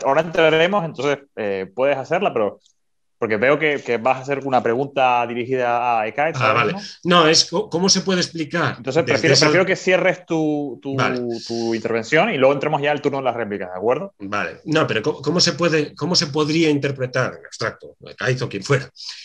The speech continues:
Speaker 2: eh, la polémica entre Rosa Luxemburgo y Lenin, por ejemplo? Es decir, ambos parten de los mismos presupuestos marxistas,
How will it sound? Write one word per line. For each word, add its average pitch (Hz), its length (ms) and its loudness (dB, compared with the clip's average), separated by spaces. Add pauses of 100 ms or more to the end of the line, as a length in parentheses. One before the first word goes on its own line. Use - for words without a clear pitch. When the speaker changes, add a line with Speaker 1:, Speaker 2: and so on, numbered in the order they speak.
(200)
Speaker 2:
eh, 131 480 4
la 131 320 0
polémica 131 720 0
entre 113 640 -4
Rosa 135 260 0
Luxemburgo 151 720 0
y 123 100 -6
Lenin, 156 300 2
por 107 120 -10
ejemplo? 190 360 -10 (640)
Es 107 140 -12
decir, 104 200 -6 (240)
ambos 165 280 4
parten 123 400 -2
de 113 80 -2
los 110 140 -6
mismos 117 320 -4
presupuestos 110 520 -8
marxistas, 107 460 -2